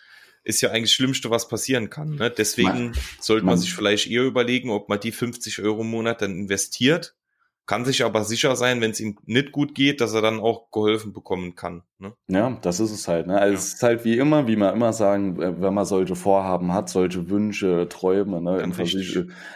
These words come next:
Speaker 2: äh, ey, dann, äh, sollte man's vorher halt richtig planen, ne? Das
Speaker 1: Ja.
Speaker 2: ist einfach, ähm, wie beim Hausbau, wo wir vor drei, vier Wochen drüber gesprochen haben, was da alles vorher mit einberechnet werden sollte,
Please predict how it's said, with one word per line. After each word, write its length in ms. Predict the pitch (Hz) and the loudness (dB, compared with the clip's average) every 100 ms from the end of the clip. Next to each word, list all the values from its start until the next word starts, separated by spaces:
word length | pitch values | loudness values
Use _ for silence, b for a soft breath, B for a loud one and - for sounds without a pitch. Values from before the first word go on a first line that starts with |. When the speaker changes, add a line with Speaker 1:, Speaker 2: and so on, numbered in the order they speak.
| - | 0
Speaker 2:
äh, 80 | 98 | 2
ey, 60 | |
dann, 280 | 101 113 139 | 4 2 2
äh, 140 | - 107 | 0 2
sollte 260 | 113 127 | 2 2
man's 160 | 123 107 | 0 -2
vorher 280 | - 113 117 | 0 2 2
halt 180 | 101 95 | 0 -4
richtig 340 | 110 101 - | -4 -6 -4
planen, 360 | 87 85 82 82 | 0 0 0 -2
ne? 140 | 95 | -2
Das 180 | 98 87 | -2 -2
Speaker 1:
Ja. 80 | 104 | -4
Speaker 2:
ist 180 | - | -2
einfach, 480 | - 104 101 98 - - | -2 -2 2 2 0 -4
ähm, 240 | 90 85 | -4 -2
wie 100 | 98 | -4
beim 240 | 104 95 95 | 2 2 4
Hausbau, 500 | 120 131 - 120 120 | 2 2 2 2 2
wo 80 | 120 | 2
wir 320 | 113 113 104 | 4 4 2
vor 280 | - 101 90 | 0 0 0
drei, 240 | 95 98 | 0 0
vier 180 | - 95 | 0 0
Wochen 220 | 104 101 | 0 0
drüber 240 | 104 98 | 0 0
gesprochen 400 | 92 90 98 95 | 0 -2 0 0
haben, 200 | 98 95 | 2 2
was 200 | 92 92 | 0 0
da 80 | 95 | 0
alles 280 | 85 98 - | 2 2 0
vorher 300 | - 98 92 | 0 2 2
mit 220 | 90 90 | 0 0
einberechnet 640 | 104 107 98 98 - 95 - | 0 0 0 -2 -2 -6 0
werden 220 | 90 87 | 2 2
sollte, 380 | 82 82 85 | 0 -2 -2